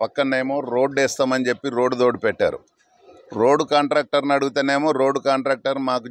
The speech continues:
జిహెచ్ఎంసీలో ఆరు వేల కోట్లు బిల్లు ఇవ్వాలి, మేము చేసే పరిస్థితి లేదని రోడ్డు కాంట్రాక్టర్లు చెప్తున్నారు. మరి ఇక్కడ స్థానికంగా ఉండే జిహెచ్ఎంసీ అధికారులకు తెలియకుండా ఇరిగేషన్ వాళ్ళు వచ్చేమో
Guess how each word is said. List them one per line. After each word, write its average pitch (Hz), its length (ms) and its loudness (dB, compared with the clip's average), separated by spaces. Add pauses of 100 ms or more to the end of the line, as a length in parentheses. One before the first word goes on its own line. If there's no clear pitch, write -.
జిహెచ్ఎంసీలో 131 800 -2 (140)
ఆరు 120 260 4
వేల 120 180 0 (120)
కోట్లు 135 340 -2
బిల్లు 123 240 0
ఇవ్వాలి, 120 320 2
మేము 117 220 -8
చేసే 123 320 -6
పరిస్థితి 120 480 -8
లేదని 117 420 -4
రోడ్డు 120 280 -6
కాంట్రాక్టర్లు 104 600 -6
చెప్తున్నారు. 82 420 -14 (640)
మరి 113 180 -4
ఇక్కడ 131 180 -4 (100)
స్థానికంగా 139 680 -2 (100)
ఉండే 135 260 -4 (800)
జిహెచ్ఎంసీ 151 760 -6 (120)
అధికారులకు 160 600 -4
తెలియకుండా 131 500 -4 (540)
ఇరిగేషన్ 147 540 -6
వాళ్ళు 143 220 -2
వచ్చేమో 147 380 -6